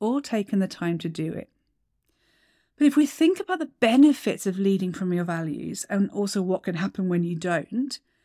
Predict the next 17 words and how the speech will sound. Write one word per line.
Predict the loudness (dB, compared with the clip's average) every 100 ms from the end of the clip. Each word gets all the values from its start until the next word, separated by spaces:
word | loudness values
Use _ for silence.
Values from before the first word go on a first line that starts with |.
| _ _ _ 2
then | 6
we | 8
realize | 8 6 6 4 2 0
actually | -4 -6 -2 0
this | 0 -4
is | -4
why | -2 -2 0
we | 2 4
might | 2 -2
want | -4 -4
to |
go | -4 -8
through | -8 -2 0
the | 0
process | -4 -4 -4 -4 -6 -8
of | -8 -8
reflection | -8 -6 -10 -8 -8 -4 -6